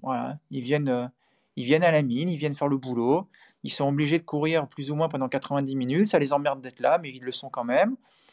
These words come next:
Voilà, ils font le job, euh, dès que le match est terminé, je pense qu'ils rentrent chez eux, terminé, ils ont leurs trois jours de congé, et puis, euh, et puis ils font la gueule les quatre jours de préparation du match suivant. Voilà, c'est, c'est une équipe qui s'emmerde, qui n'offre rien au public,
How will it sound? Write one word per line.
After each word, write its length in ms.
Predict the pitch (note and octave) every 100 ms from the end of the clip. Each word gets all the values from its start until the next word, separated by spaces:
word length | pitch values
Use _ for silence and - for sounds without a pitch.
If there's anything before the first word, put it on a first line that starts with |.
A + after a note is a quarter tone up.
| _ - _ _
Voilà, 280 | C3 B2+ C#3+
ils 80 | F3+
font 140 | D3+
le 100 | C3
job, 380 | A#2 B2 D#3 G3
euh, 320 | C#3 B2 B2 B2+ _ _ _ _
dès 140 | C3+
que 80 | C#3
le 40 | C#3+
match 200 | C#3+ C#3+
est 40 |
terminé, 360 | C#3+ C#3+ C#3 D#3+
je 80 |
pense 180 | D#3 C3
qu'ils 120 | -
rentrent 180 | B2+ C3
chez 240 | - B2 C#3
eux, 100 | F#3+
terminé, 500 | D#3+ C3 A#2 B2 E3+
ils 80 |
ont 60 | E3
leurs 120 | B2
trois 180 | - C3+
jours 140 | C3+
de 80 | C3
congé, 400 | B2 B2 A#2 D3
et 40 | F#3
puis, 280 | - B2+
euh, 120 | B2+ B2 - _ _ -
et 100 | C3+
puis 140 | -
ils 40 | C3
font 140 | C#3
la 120 | C3
gueule 200 | C3 D#3
les 100 | D3
quatre 180 | - B2+
jours 100 | C#3
de 60 | C3+
préparation 520 | C3 - B2+ B2 D3
du 100 | C3+
match 180 | B2+ -
suivant. 300 | C3 D#3 A3
Voilà, 260 | E3 C#3+
c'est, 340 | D#3 C#3 C3+ - _ _ - _ _ _
c'est 140 | -
une 80 | D#3
équipe 220 | E3+ B3
qui 120 | -
s'emmerde, 720 | A3+ F3 D3+ C3+ E3+ A#3 D#3+ B2+ - _ _ _ _ _ _ _ _
qui 120 | -
n'offre 300 | D3+ D3+ D3
rien 200 | C#3+ F#3
au 60 | G#3
public, 640 | F#3+ D3 F#3 C4 -